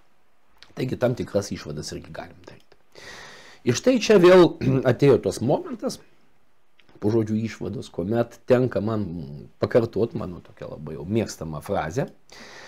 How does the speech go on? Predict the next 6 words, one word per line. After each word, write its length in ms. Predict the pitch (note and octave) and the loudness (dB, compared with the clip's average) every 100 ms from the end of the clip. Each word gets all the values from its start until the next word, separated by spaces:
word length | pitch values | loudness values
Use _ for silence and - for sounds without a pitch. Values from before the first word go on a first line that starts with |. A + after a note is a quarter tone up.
| - | -8
kad 260 | - G#2+ - | 2 2 4
procesai 760 | G#2+ G2+ - A2+ B2+ - F3+ F3+ | 2 2 2 2 0 0 -2 -2
yra 240 | A2 F#2 F#2 | -6 -6 -6
visuomet 600 | F2+ - D#2+ D#2 G2 - | -8 -12 -12 -8 -10 -10
įdomesni 720 | - G2 - E2 D#2+ - E2+ F#2+ | -12 -10 -8 -10 -14 -16 -16 -14
nei 320 | F#2+ F#2+ | -16 -16